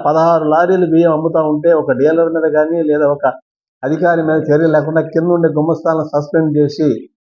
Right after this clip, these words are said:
నిజాయితీ పరులు అన్నట్టుగా చెప్పడం అధికార పార్టీ యొక్క ద్వంద్వ వైఖరికి నిదర్శనం.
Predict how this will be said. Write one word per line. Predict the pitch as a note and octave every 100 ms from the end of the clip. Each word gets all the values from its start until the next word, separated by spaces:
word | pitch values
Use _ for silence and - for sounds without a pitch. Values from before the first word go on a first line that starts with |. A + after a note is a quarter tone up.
| _
నిజాయితీ | C3+ D3+ F3+ F3 F3+
పరులు | F3 D#3+ D#3+
అన్నట్టుగా | D#3 D#3 D3
చెప్పడం | D3 D3 D#3 C#3+
అధికార | C#3 D3+ D#3+ D3+
పార్టీ | D3+ D3 - D3+ C#3+ A#2+ - _
యొక్క | D3+ D3
ద్వంద్వ | C#3 B2+ D3+ F3
వైఖరికి | F3+ E3+ D#3+ D3+ C#3+
నిదర్శనం. | C3+ D3+ C#3 D3+ G#3+